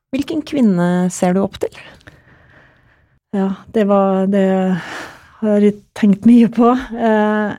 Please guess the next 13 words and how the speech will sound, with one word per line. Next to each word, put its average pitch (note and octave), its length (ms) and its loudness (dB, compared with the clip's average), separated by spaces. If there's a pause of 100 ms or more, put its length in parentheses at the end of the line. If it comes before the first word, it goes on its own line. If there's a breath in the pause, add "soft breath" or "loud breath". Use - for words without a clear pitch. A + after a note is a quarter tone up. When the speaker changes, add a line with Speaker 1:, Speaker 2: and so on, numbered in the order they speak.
(160)
Speaker 2:
jeg G#3 180 0
har G#3+ 320 2
veldig G#3+ 400 2
mange A3 440 6
kvinner G3+ 520 2
jeg F3+ 140 -4
ser F#3+ 240 0
opp F#3+ 160 -4
til. E3+ 260 -4
Jeg G#3+ 220 -4
ser, G3+ 320 2 (420)
eh, G3 440 2
men G#3 300 2